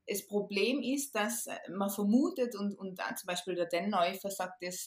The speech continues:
ähm, oder, äh, ganz viele andere Spezialisten sagen, dass eben eine Dysbalance vom Nervensystem, wie du es davor schon gesagt hast,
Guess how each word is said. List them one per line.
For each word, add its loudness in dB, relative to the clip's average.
ähm, -4
oder, -4
äh, -6
ganz -2
viele 0
andere 4
Spezialisten 0
sagen, 4
dass 0
eben 0
eine -4
Dysbalance 0
vom -6
Nervensystem, -4
wie -8
du -6
es -6
davor -4
schon -8
gesagt -12
hast, -8